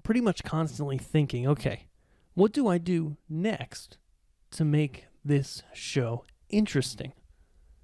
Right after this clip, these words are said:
to make this show unique?" Now, last week on the show, if you were listening, we talked about dynamic range, which is basically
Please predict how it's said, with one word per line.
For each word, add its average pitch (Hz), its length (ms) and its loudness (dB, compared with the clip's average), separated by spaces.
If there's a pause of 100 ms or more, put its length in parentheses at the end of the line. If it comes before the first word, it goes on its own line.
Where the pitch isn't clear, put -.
(260)
to 151 100 4
make 160 280 2
this 156 140 2
show 131 600 -2 (220)
unique?" 143 920 -2 (600)
Now, 139 200 0
last 214 260 0
week 151 180 0
on 135 80 2
the 131 60 -2
show, 135 220 2
if 123 120 -6
you 135 80 -2
were 127 120 -2
listening, 151 380 0
we 151 100 0
talked - 300 -2
about 135 340 0 (260)
dynamic 135 720 -2 (180)
range, 156 540 0
which 135 300 -10 (360)
is 143 300 -6 (300)
basically 156 640 -2